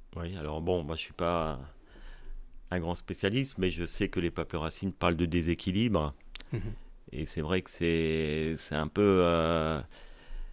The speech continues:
Speaker 1: c'est un, un petit fléau de nos sociétés modernes, hein. Euh, comme je te disais aussi au travail, euh,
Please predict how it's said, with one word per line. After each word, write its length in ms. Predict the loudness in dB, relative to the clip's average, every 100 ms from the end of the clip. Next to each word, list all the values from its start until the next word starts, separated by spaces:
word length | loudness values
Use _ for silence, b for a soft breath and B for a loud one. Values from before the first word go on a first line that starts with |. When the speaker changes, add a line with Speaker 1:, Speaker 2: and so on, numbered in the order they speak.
| b -18 -12
Speaker 1:
c'est 240 | -4 0
un, 840 | 2 2 2 2 0 0 -2 -2 -2
un 120 | -4
petit 180 | -4 -10
fléau 320 | 2 4 6
de 100 | 6
nos 320 | 6 6 4
sociétés 420 | 0 -4 -4 0 2
modernes, 420 | 2 2 0 0
hein. 220 | 0 0
Euh, 540 | 0 0 -2 -4 -6 -2
comme 160 | -2 0
je 60 |
te 80 | 0
disais 360 | 0 4 6 6
aussi 380 | 4 2 2 2
au 100 | 2
travail, 540 | 2 4 6 6 4
euh, 500 | 4 4 2 0 -2